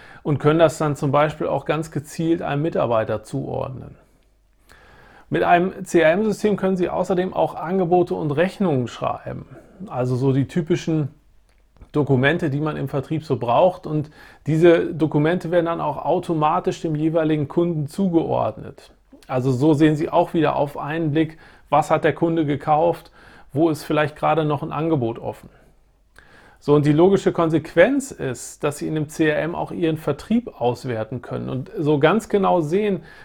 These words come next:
mit welchen Produkten haben Sie wie viel Umsatz gemacht. Und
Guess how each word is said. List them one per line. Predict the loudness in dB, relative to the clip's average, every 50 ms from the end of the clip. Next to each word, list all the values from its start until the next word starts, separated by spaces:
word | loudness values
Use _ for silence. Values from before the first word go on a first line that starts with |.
| -10 -4
mit | -2 0 2
welchen | 4 4 4 2 0 -2
Produkten | -4 0 0 0 2 0 -2 -4 _ -6 -4 -2
haben | -2 -2
Sie | -2 -2 -2 -2
wie | -4 -4
viel | -2 -2 -2 -2
Umsatz | -2 -4 -4 -2 0 -2 -2 -4 -4
gemacht. | -4 -4 -2 0 -2 -2 -4 -8 -18 -20 -20 -20 _ _ _ _ _ _ _ _ _ _ _ _ _ _ -20 -14 -6
Und | 0 0 2 2 2 -2 -4 -10